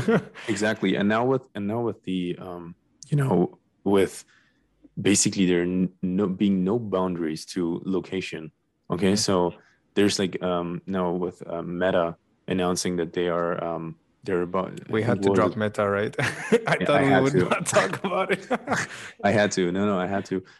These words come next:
Speaker 2: Um, uh, but I didn't, I didn't drop the metaverse.
Speaker 1: <laughs>
Speaker 2: Um,
Speaker 1: I thought you did. <laughs>
Speaker 2: no, no. But, um, what was it, like, uh, hiring ten thousand, uh, people, uh, across Europe?
Speaker 1: Mm.
Speaker 2: Um, I mean, what does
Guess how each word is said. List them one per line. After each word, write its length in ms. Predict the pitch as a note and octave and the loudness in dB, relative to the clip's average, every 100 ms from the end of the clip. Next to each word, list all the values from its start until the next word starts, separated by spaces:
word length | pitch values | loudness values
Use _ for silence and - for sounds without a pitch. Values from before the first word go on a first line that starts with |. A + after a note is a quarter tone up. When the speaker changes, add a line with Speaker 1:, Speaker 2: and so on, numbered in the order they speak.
| _ | _
Speaker 2:
Um, 400 | - F#2+ F#2 F#2 - | -2 0 0 -2 -4
uh, 120 | - - - - | -6 -6 -14 -12
but 180 | G2 G#2+ | -2 2
I 60 | C3+ | 4
didn't, 360 | D3+ E3+ E3 - | 4 2 0 -4
I 80 | A2+ | -2
didn't 220 | B2 C3+ | 0 0
drop 320 | A2+ G#2 - | 0 -2 -4
the 60 | F#2+ | -2
metaverse. 580 | F#2 E2+ E2 E2 - - _ _ _ | -2 -2 -6 -8 -10 -18 _ _ _
Speaker 1:
<laughs> 60 | - - - - | -10 -8 -8 -4
Speaker 2:
Um, 220 | F2 E2+ | -2 -2
Speaker 1:
I 20 | - | -6
thought 220 | - D#3+ | -4 0
you 100 | D3+ | 0
did. 600 | D3+ - - B3 - B3+ - - - | -2 -6 -2 -2 0 -2 -2 -6 -6
<laughs> 240 | - - - | -18 -18 2
Speaker 2:
no, 80 | B2+ | 4
no. 220 | B2 G2 - - _ | 4 2 -4 -20 _
But, 280 | A2 G2 - | -2 0 2
um, 260 | G#2+ F#2+ | 2 2
what 120 | G2+ A2+ | 2 2
was 100 | F#2+ | 2
it, 40 | |
like, 260 | F#2 E2 - | 0 -2 -8
uh, 120 | F#2 | -8
hiring 320 | F2 G#2 G#2+ G2+ | -4 -2 -2 -2
ten 180 | G#2+ | -6
thousand, 480 | G#2+ A2 A2 A2 G#2 - | -4 -4 -2 -4 -6 -8
uh, 120 | F#2+ | -10
people, 500 | F#2 A#2 B2+ C3 C3+ _ _ _ G2 | -8 -6 0 0 -2 _ _ _ -4
uh, 60 | |
across 400 | - F#2+ A2+ A2 | -2 0 0 0
Europe? 280 | A2 B2 C3 _ _ _ - | 2 0 -4 _ _ _ -4
Speaker 1:
Mm. 60 | |
Speaker 2:
Um, 360 | F#2 F2+ F2+ F2+ - _ _ _ _ _ _ G2+ | -2 -2 -4 -10 -16 _ _ _ _ _ _ 0
I 40 | |
mean, 300 | G2 G2 F2+ - | 4 4 2 -4
what 220 | F#2+ G2+ G#2+ | -2 0 2
does 320 | G#2 G2 | 0 0